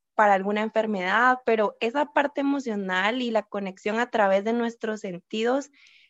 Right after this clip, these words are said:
creo que no hay nada tan fuerte que nos pueda, eh, incluso dar resultados tan rápido, ¿no? O sea, conectar emocionalmente y a través de nuestros sentidos es algo que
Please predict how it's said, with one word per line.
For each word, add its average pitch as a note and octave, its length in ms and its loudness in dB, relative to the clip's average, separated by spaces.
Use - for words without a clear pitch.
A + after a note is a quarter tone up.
creo B3+ 200 2
que A#3+ 140 2
no G#3+ 180 0
hay A3 200 2
nada A#3+ 680 2
tan A3 280 4
fuerte A#3 760 2
que B3+ 140 6
nos A3+ 200 0
pueda, A#3 640 8
eh, A3 320 0
incluso A#3+ 500 0
dar A#3 180 6
resultados A3+ 480 4
tan G#3 240 0
rápido, G#3 520 2
¿no? G3+ 240 0
O A#3 60 0
sea, G#3 220 0
conectar G#3+ 800 2
emocionalmente A3 840 -2
y G#3+ 40 6
a G#3 60 4
través G3 320 0
de G#3+ 100 -4
nuestros G#3+ 380 -6
sentidos G#3+ 500 -4
es A3 140 -2
algo G#3+ 360 0
que G3 340 -4